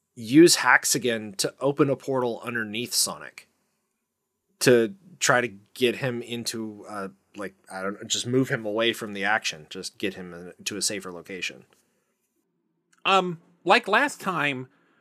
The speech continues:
Speaker 2: you instinctively know that there's something odd about the ground, and you realize that this,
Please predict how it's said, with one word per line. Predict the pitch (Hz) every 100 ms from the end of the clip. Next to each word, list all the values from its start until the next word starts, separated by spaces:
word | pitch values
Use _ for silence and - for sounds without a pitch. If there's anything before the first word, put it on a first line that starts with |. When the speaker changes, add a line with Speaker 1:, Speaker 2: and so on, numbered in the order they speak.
| _ _ _ _ _
Speaker 2:
you | 135 165 220 240 262 208 _ _ -
instinctively | 185 - - 254 311 339 233 196 185
know | 147 156 214 233 165
that | 139 131
there's | 143 135
something | - 208 - 185 156 _
odd | 147 147 180 127
about | 113 143 147 -
the | 120
ground, | - 104 139 143 90 78 - _ _ _ _ _ _ _
and | 135 135 131 131 127 _ _ _ _ _
you | 139 151 202 170 113
realize | 214 339 262 202 160 -
that | 147
this, | 196 165 -